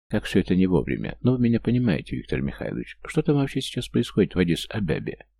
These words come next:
«Пока всё тихо, ищут убийц, но это затишье перед бурей. Пройдёт самая малая неделя, и начнётся делёжка власти.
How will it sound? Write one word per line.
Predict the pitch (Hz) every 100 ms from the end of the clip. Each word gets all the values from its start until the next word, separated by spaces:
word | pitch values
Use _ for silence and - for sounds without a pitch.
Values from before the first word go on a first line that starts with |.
| _ _ _ _ _ _ -
«Пока | 78 104 107
всё | - -
тихо, | 107 107 -
ищут | 85 - 82
убийц, | 78 69 80 -
но | - 90
это | - 90
затишье | 92 107 - 95
перед | 92 92 85
бурей. | 104 104 67
Пройдёт | - 73 101
самая | - 117 117 110 104 -
малая | 92 104 98
неделя, | 95 95 90 120 117
и |
начнётся | 90 85 98 - 85
делёжка | 69 78 - -
власти. | 73 - - - -